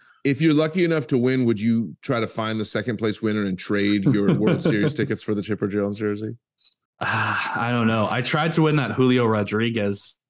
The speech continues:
Speaker 2: to win the World Series tickets before, and it went above my budget, which I was a
Speaker 1: Mm.
Speaker 2: little shocked at. Um, I did win. We, we should talk about that as well. I did win, um, I think it was division series tickets through that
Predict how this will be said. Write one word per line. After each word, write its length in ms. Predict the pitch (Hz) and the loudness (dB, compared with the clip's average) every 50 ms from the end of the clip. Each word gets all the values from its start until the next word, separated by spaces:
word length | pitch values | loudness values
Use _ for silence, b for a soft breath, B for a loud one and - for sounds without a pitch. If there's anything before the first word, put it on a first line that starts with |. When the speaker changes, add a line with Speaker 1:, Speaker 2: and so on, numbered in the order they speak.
| _ - | _ -4
Speaker 2:
to 160 | - 123 113 | -2 0 0
win 220 | 104 113 110 107 | 2 2 2 2
the 100 | 110 107 | 2 2
World 220 | 104 107 107 101 101 | 2 2 0 0 -2
Series 260 | - 113 107 101 101 | -2 -2 -2 -2 -4
tickets 260 | - 117 101 107 104 | -4 -6 -6 -6 -8
before, 520 | - - 92 - - 110 110 113 113 104 98 | -10 -12 -12 -6 -2 0 2 2 2 2 0
and 160 | - 101 101 | 0 0 -2
it 80 | 107 104 | 0 0
went 140 | 107 127 | 0 0
above 400 | 139 123 104 - 117 104 110 110 | 0 0 0 0 0 0 0 -2
my 120 | 104 95 95 | -2 -4 -4
budget, 360 | - 101 104 107 101 95 87 | -4 -4 -4 -2 -2 -2 -2
which 140 | 90 98 - | -4 -4 -4
I 80 | 98 98 | -4 -2
was 180 | 98 98 101 | -2 -2 0
a 40 | 107 | 0
Speaker 1:
Mm. 40 | 101 | 0
Speaker 2:
little 180 | 101 101 98 98 | 0 0 -2 -2
shocked 420 | - - 104 98 101 98 - - | -4 -4 -4 -4 -4 -4 -4 -4
at. 220 | 95 92 90 - B B B B B B B B B _ - | -4 -4 -4 -6 B B B B B B B B B _ -6
Um, 560 | - 101 98 98 95 95 92 92 92 82 - - - | -4 -4 -2 -2 -2 -2 -2 -2 -4 -4 -6 -6 -4
I 120 | 101 110 | -4 -4
did 240 | 113 110 147 170 180 | -2 0 0 2 2
win. 340 | 160 143 156 165 151 123 - - | 4 4 4 4 2 0 0 0
We, 240 | 113 127 151 - - - | 2 2 2 0 -2 -6
we 200 | - 107 117 135 | -4 0 0 0
should 180 | 135 139 123 - | 0 0 -2 -2
talk 140 | 131 117 107 | -2 -2 -2
about 220 | 104 104 101 98 | -2 -2 -2 -2
that 180 | 107 101 98 95 | -2 -2 -4 -4
as 140 | 98 - | -6 -4
well. 180 | 107 107 101 80 | -4 -4 -2 -2
I 100 | 92 107 | -2 -2
did 220 | 107 98 117 117 | -2 0 0 0
win, 340 | 110 104 110 110 107 101 101 | 0 0 0 2 2 2 2
um, 380 | 101 101 98 98 95 92 90 95 _ _ _ _ - | 0 0 0 -2 -4 -4 -6 -10 _ _ _ _ -8
I 60 | 113 | -4
think 160 | 104 131 127 | -2 0 2
it 40 | 123 | 2
was 140 | 117 107 107 | 2 0 0
division 380 | - 110 104 117 120 113 104 95 | 0 0 0 2 2 2 0 0
series 340 | - - 98 85 92 - | 0 0 -2 -2 -4 -4
tickets 400 | - - 92 87 90 90 - - | -6 -4 -4 -2 -2 -2 -4 -4
through 240 | - - 101 101 98 98 | -2 0 2 2 2 2
that 240 | 104 95 90 - | 0 -2 -4 -6